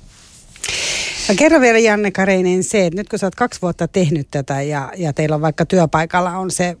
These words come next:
muuttunut, varmaan on aika paljon luottamuksellisempi sit ehkä se lähtökohta niissä kokouksissa. Huomaatko sä itse, jos sä keskustelet vaikka somessa tai sä keskustelet sun tuttavien kanssa tai muuta, niin huomaatko sä itsessäsi niinku muutosta, että miten sä lähdet? Sä oot aika niinku rauhallisen oloinen kaveri muutenkin, että sulle ehkä sille tunteet leimailla,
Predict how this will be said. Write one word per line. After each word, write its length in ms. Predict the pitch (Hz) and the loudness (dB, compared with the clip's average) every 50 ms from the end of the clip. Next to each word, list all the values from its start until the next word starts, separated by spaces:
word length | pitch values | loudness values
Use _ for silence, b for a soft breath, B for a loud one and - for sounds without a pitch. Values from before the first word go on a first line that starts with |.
| - | -6
muuttunut, 460 | 190 180 170 160 156 - - 165 175 | -4 -2 -2 -2 -2 -2 -2 0 2
varmaan 340 | 175 185 180 185 190 196 202 | 4 4 4 4 4 4 4
on 120 | 208 202 202 | 4 2 2
aika 180 | 185 - 202 | 0 0 0
paljon 220 | 175 202 196 202 233 | 2 2 4 4 4
luottamuksellisempi 1000 | 233 208 - - 156 127 120 127 - - 151 139 139 139 - 139 131 123 - 127 | 4 4 2 -2 -6 -8 -8 -8 -8 -8 -8 -8 -6 -8 -8 -8 -8 -8 -8 -8
sit 220 | - 131 131 - | -8 -8 -8 -8
ehkä 260 | 131 139 107 - 143 127 | -8 -8 -8 -6 -6 -4
se 140 | - 147 | -2 -2
lähtökohta 600 | 135 135 185 - - 143 - 151 156 - - 147 | -2 -2 -4 -6 -8 -8 -6 -6 -6 -6 -6 -6
niissä 220 | 147 160 165 160 - | -4 -2 -2 -2 -2
kokouksissa. 640 | - 170 156 - 165 160 - - 170 160 - 175 170 | -2 -2 0 2 0 0 0 -2 -4 -2 0 0 2
Huomaatko 500 | 147 220 247 254 247 220 202 - - 180 | 2 4 4 6 6 4 2 0 -2 -2
sä 160 | - 190 190 - | 0 0 0 0
itse, 340 | 262 240 208 - - - 135 | 0 -2 -2 -2 -2 -2 -2
jos 200 | 135 131 135 - - | -2 -2 -4 -4 -4
sä 80 | 151 | -4
keskustelet 800 | - - 165 - - - 139 - - 139 - 131 147 - - B B B B B B B B B - | -2 -2 -2 -2 -2 -6 -8 -6 -6 -4 -4 -4 -6 -8 -10 B B B B B B B B B -2
vaikka 220 | 180 180 - 190 | -2 0 2 0
somessa 500 | 160 - 190 170 165 156 147 - - 147 | 2 4 4 4 4 2 2 0 -2 -4
tai 160 | - 147 151 143 | -2 -2 -2 -2
sä 120 | - 143 | -4 -4
keskustelet 680 | - 151 147 - - 160 147 - - 147 147 147 139 - | -4 -4 -4 -4 -4 -6 -4 -4 -2 -2 0 -2 -2 -2
sun 360 | - 156 156 151 147 - - B B B B B B B B B B B B _ - - - - _ | -2 -2 -2 -2 -4 -6 -8 B B B B B B B B B B B B _ -20 -20 -20 -10 _
tuttavien 500 | - 190 - - 202 170 180 190 190 - | 0 0 2 2 2 4 4 4 4 4
kanssa 320 | - 185 185 170 - 185 165 | 2 2 2 2 0 0 0
tai 180 | - 175 175 | 0 2 2
muuta, 300 | 180 180 175 165 156 165 | 2 2 2 0 0 0
niin 140 | 175 175 147 | 0 0 2
huomaatko 300 | 247 247 208 165 147 - | 2 2 2 2 0 0
sä 80 | - 156 | -2 -2
itsessäsi 500 | 151 143 - 143 127 - 131 123 - 156 | -2 -2 -4 -4 -4 -4 -4 -6 -4 -4
niinku 220 | 147 139 - 143 | -6 -4 -4 -4
muutosta, 580 | 147 160 156 147 139 - - - - - - - | -2 0 0 0 0 -2 -6 -8 -10 -10 -10 -10
että 120 | 151 - | -8 -6
miten 240 | 165 147 156 147 143 | -6 -4 -2 -2 -2
sä 100 | - 156 | -2 -2
lähdet? 280 | 156 151 160 156 160 - | 0 0 0 0 -2 0
Sä 100 | - 180 | 0 2
oot 100 | 160 - | 2 2
aika 240 | 165 175 160 170 170 | 0 2 2 4 4
niinku 200 | 170 160 - 170 | 4 2 4 4
rauhallisen 480 | 185 185 175 139 156 151 143 - 156 | 4 4 4 2 0 -2 -2 -2 -2
oloinen 260 | 156 151 147 151 151 | -2 -2 -4 -4 -4
kaveri 300 | - 156 147 156 147 151 | -2 -2 0 0 0 2
muutenkin, 460 | 151 160 156 147 139 151 151 147 - 160 | 2 2 2 0 0 -4 -6 -6 -6 -8
että 120 | - - | -8 -6
sulle 140 | 156 151 147 | -6 -6 -6
ehkä 160 | 147 - - 147 | -4 -4 -4 -2
sille 180 | - 151 160 160 | 0 0 0 2
tunteet 500 | - - 185 175 160 - 156 147 143 - | 2 4 4 4 4 4 2 2 2 2
leimailla, 460 | 170 156 160 151 135 131 147 - 131 | 2 2 4 4 4 2 2 2 2